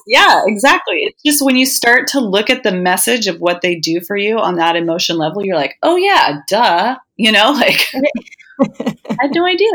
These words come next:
Speaker 2: Yeah, so if you're listening and you're like, "I'm overwhelmed, they're not really giving me do A for B," we're trying to empower you to use your intuition as well, because, you know,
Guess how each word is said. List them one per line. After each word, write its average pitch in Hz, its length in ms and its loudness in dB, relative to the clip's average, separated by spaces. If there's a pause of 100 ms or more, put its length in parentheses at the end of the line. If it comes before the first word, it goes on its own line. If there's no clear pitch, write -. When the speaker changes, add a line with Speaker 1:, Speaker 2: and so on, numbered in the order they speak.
(220)
Speaker 2:
Yeah, 330 180 2
so 294 300 2
if 269 100 0
you're 311 120 0
listening 285 380 0
and 214 100 2
you're 202 160 2
like, 202 340 2
"I'm 330 140 0
overwhelmed, 349 540 2
they're 214 80 2
not 247 180 4
really 269 220 2
giving 247 320 2
me 208 280 0
do 226 300 -2
A 233 240 2
for 226 180 -2
B," 214 380 0 (160)
we're 226 180 0
trying 240 260 0
to 220 60 2
empower 202 460 0
you 185 160 -2
to 180 160 -12
use 180 200 -6
your 175 100 -6
intuition 170 580 -6
as 165 200 -6
well, 175 260 2
because, 175 500 -4 (100)
you 208 80 -2
know, 185 120 -2